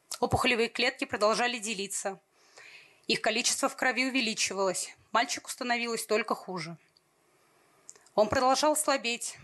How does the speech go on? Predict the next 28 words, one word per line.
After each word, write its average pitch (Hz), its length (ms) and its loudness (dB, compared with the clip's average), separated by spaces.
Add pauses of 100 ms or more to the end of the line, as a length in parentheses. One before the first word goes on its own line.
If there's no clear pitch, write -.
(360)
терять 233 400 0
вес – 233 380 0 (600)
и 214 60 0
его 220 160 4
состояние 233 640 2
через 247 220 -2
несколько 247 360 -2
месяцев 226 460 0
стало 220 300 2
критическим. - 840 -6 (2250)
В 202 100 2
декабре 233 380 2
сорок 302 280 2
седьмого 247 380 2
года 311 360 4
доктор 269 280 -2
Фарбер 254 380 0
пор-, 240 320 -6 (140)
получает 240 420 2
вторую 233 300 0
посылку 175 480 -4 (180)
со - 140 0
вторым 226 320 -2
препаратом, 175 600 -2 (440)
очень 269 320 4
похожим 240 420 0
на 247 100 0
первым, 269 640 0